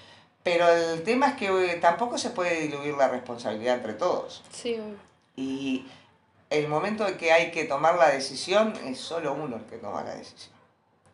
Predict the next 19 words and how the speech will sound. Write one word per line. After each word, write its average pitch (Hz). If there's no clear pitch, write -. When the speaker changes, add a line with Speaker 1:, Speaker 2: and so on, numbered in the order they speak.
Speaker 1:
probablemente. 110
Speaker 2:
Totalmente. 208
Y 226
con 226
todos 269
estos 269
años 254
que 208
has 208
mencionado 208
que, 185
que 185
tenés 202
de 226
experiencia, 233
¿cuál 233
crees 214
que 214
es 220